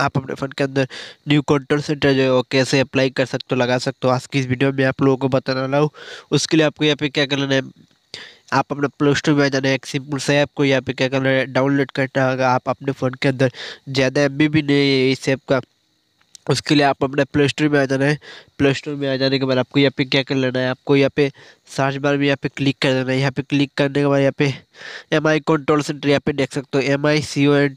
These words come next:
टी आर ओ एल कंट्रोल सेंटर यहाँ पे सर्च कर लेना है। सर्च करने के बाद इस ऐप को आप अपने फ़ोन के अंदर ओपन कर लेना है। ऐप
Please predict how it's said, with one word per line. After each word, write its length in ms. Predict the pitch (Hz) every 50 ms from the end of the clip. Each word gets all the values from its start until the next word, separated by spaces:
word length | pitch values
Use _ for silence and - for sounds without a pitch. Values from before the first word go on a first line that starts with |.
| - -
टी 160 | 147 143 143 143
आर 220 | 139 135 139 143
ओ 120 | 139 139 139
एल 120 | 139 143 - - - - - _ _ -
कंट्रोल 320 | 156 147 135 139 151 143 143
सेंटर 260 | - 151 143 135 143
यहाँ 120 | 139 135 135
पे 120 | - 143
सर्च 280 | - - 117 135 - -
कर 100 | - 143
लेना 240 | 143 135 131 127 131
है। 60 | 135
सर्च 280 | - - 139 131 135 -
करने 240 | - 151 143 143 147
के 100 | 143 139
बाद 160 | 139 135 143
इस 200 | 143 147 139 - 147
ऐप 200 | 151 147 - -
को 100 | - 151
आप 120 | 139 143 - -
अपने 200 | 143 143 143 139
फ़ोन 180 | 127 135 131 - -
के 60 | - 139
अंदर 300 | 135 135 131 139 135 - - - - - - - _ -
ओपन 220 | 139 - 156 156
कर 160 | 147 - - 147
लेना 220 | 135 139 135 139 139
है। 160 | 135 131 135 139 - _ _ _ _ _ - _
ऐप 180 | - 147 147